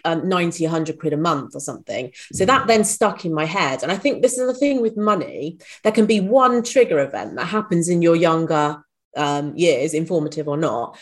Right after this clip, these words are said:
which then sort of colours the rest of your life. So I was always sort of imprinted with this view of this, this income protection or critical illness, whatever it is,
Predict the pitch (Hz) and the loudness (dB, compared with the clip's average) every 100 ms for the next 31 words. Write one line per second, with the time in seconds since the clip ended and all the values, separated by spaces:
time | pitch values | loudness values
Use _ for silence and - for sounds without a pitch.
0 | - - 175 175 190 202 202 196 156 - | -16 0 0 2 4 4 4 2 0 0
1 | 214 185 160 165 170 170 - - 156 233 | 2 2 2 -2 -4 -4 -10 -2 2 2
2 | 143 120 - 185 202 214 269 233 214 180 | 0 -2 0 2 4 2 2 2 2 0
3 | 107 170 175 170 233 214 151 147 131 - | -2 -2 -6 -4 -4 -4 -6 -10 -12 -10
4 | 147 175 190 143 131 - - - 185 - | -8 2 4 4 2 -6 -6 -2 -2 -4
5 | - - 180 - 247 226 208 190 185 196 | -14 -12 -10 0 2 2 -2 -2 -4 -6
6 | - 170 156 160 147 208 185 - 151 196 | -2 2 2 2 2 0 -4 -2 0 2
7 | 165 120 143 175 - 196 165 151 - 165 | 0 -4 -4 -2 -2 -2 -2 -2 -2 -2
8 | 92 170 175 | -4 -8 -12